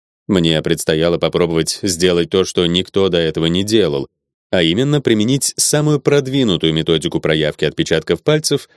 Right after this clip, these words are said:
в надежде найти следы рук на обуви и белье жертвы. Анализ обуви на предмет обнаружения следов рук очень проблематичен.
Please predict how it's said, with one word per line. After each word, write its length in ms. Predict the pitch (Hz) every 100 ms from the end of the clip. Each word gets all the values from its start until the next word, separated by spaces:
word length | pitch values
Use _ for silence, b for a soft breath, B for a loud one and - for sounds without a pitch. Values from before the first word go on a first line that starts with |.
| b
в 100 | 135
надежде 480 | 127 113 113 110
найти 360 | 95 80 71 85
следы 340 | 92 82 76 80
рук 320 | 85 117 -
на 140 | 76
обуви 480 | 69 85 110 117 127 b b
и 140 | 143 143
белье 460 | 120 104 76 78
жертвы. 520 | 69 71 58 - 50 - _ _ _ _ _
Анализ 640 | - 78 92 160 175 - -
обуви 500 | 156 156 139 127 127
на 140 | 120
предмет 380 | 113 113 110 117
обнаружения 600 | 101 98 98 87 85 78
следов 400 | - 82 85 82
рук 220 | 156 165 _ _ _
очень 460 | 143 156 - 135 131
проблематичен. 880 | 107 95 87 80 - 58 - 60